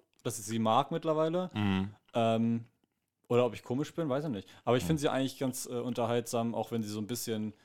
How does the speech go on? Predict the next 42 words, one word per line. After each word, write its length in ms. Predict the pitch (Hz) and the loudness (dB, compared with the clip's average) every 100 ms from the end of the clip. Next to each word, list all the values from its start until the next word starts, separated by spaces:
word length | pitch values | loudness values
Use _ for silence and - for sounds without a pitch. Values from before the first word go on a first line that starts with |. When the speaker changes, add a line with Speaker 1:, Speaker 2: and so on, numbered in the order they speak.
| _ _ _ _ _ _ _ _ _ _ - | _ _ _ _ _ _ _ _ _ _ -8
Speaker 1:
also 140 | - 117 | -2 0
Elias 240 | 120 120 | 0 0
Mbarek 260 | 117 117 135 | 4 2 2
spielt, 380 | - 113 123 - | -2 -4 -4 -8
spielt 220 | - 120 | -6 0
mit 160 | 131 127 | 0 0
und 100 | 113 | -4
Elias 280 | 113 117 | -4 -4
Mbarek 320 | 110 107 113 117 | -2 0 0 -4
spielt 340 | 120 117 - | -8 -8 -8
eigentlich 320 | 113 113 - - | -6 -6 -8 -10
oftmals 380 | 113 117 110 - | -4 -6 -6 -8
im 100 | 117 | -6
selben 320 | 101 113 104 | 0 0 -2
Ton 320 | - 117 113 | -6 -4 -2
mit 280 | 101 95 - _ | -4 -8 -14 _
von 160 | - 107 | -6 -2
Speaker 2:
Mhm. 60 | |
Speaker 1:
allen 180 | 104 107 | 0 0
seinen 180 | 110 98 | -4 -6
Produktionen. 600 | 107 - - - 175 120 - - - | -8 -6 -2 2 2 0 -2 -4 -2
Speaker 2:
Mhm. 80 | 107 | -2
Speaker 1:
<laughs> 200 | 95 95 | 0 -2
Das 100 | 131 | -2
hat 120 | 123 | -4
so 60 | 131 | -4
ein 60 | |
bisschen 240 | 120 117 120 | -4 -2 -2
was 120 | 110 | 2
davon 340 | 120 113 120 | 0 2 -2
und, 280 | 113 101 - | -2 -6 -8
äh, 160 | 113 107 | -4 -4
schauspielerische 1160 | - 113 - 113 104 92 107 107 110 107 - | -2 -4 -4 -8 -8 -10 -6 -4 -4 -6 -6
Leistung 300 | 110 110 123 | -4 -4 -6
von 140 | - 110 | -6 -6
den 100 | 107 | -4
Leuten 280 | 107 110 110 | -4 -6 -4
teilweise 280 | 110 104 | -2 -4
ist 60 | 101 | -6
auch 120 | 107 | -8
ein 60 | 101 | -8
bisschen, 320 | 104 101 | -8 -8